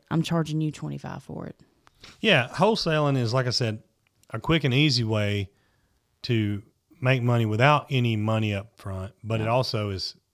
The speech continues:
Speaker 2: well, I said quick and easy. It's not quick because there's a lot of time spent
Speaker 1: It's quicker in the grand scheme of
Speaker 2: chasing a
Speaker 1: all
Speaker 2: lot
Speaker 1: the
Speaker 2: of
Speaker 1: other
Speaker 2: dead-end
Speaker 1: things
Speaker 2: leads.
Speaker 1: that you've listed.
Speaker 2: Well, it's, it doesn't cost you anything, but as far as
Speaker 1: Right.
Speaker 2: chasing dead-end leads and talking to a bunch of people that are not gonna ever materialize,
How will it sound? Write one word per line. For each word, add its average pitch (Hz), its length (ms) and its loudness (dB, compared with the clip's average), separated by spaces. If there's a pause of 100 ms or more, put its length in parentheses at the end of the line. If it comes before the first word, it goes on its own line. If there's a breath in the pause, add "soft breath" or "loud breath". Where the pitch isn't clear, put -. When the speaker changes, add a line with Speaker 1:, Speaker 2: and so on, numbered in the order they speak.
(420)
Speaker 2:
well, 120 140 -2
I 110 40 0
said 104 260 -6 (520)
quick - 240 -4
and 92 100 -8
easy. 92 200 -8
It's 95 140 -10
not 151 200 2
quick 127 320 0
because 101 300 -6
there's 87 180 -10
a 101 40 -12
lot 107 720 -2
of 101 100 -12
time 101 300 -10
spent - 240 0
Speaker 1:
It's 208 100 -4
quicker 262 360 2
in 220 140 2
the 208 80 2
grand 190 320 2
scheme 147 240 4
of 147 60 2
Speaker 2:
chasing 165 160 2
a 139 40 0
Speaker 1:
all 185 160 4
Speaker 2:
lot 127 60 2
Speaker 1:
the - 140 0
Speaker 2:
of - 80 -8
Speaker 1:
other 165 380 2
Speaker 2:
dead-end 135 540 2
Speaker 1:
things 131 80 0
Speaker 2:
leads. 131 440 0
Speaker 1:
that 156 60 -4
you've 147 140 -10
listed. 143 600 -6
Speaker 2:
Well, 135 140 0
it's, - 180 -4
it 127 160 -8
doesn't 120 180 -2
cost 120 320 0
you 104 60 -6
anything, 95 280 -8
but 101 100 -8
as 104 60 -4
far 160 140 2
as 120 80 2
Speaker 1:
Right. - 80 -4
Speaker 2:
chasing 139 380 0
dead-end 120 400 -2
leads 123 380 -2
and 101 100 -6
talking 113 320 0
to 123 80 0
a 113 40 0
bunch 113 240 -4
of 107 100 -10
people 113 260 -6
that 107 120 -6
are 104 80 -4
not 113 200 -4
gonna 110 160 -8
ever 107 160 -8
materialize, 104 880 -6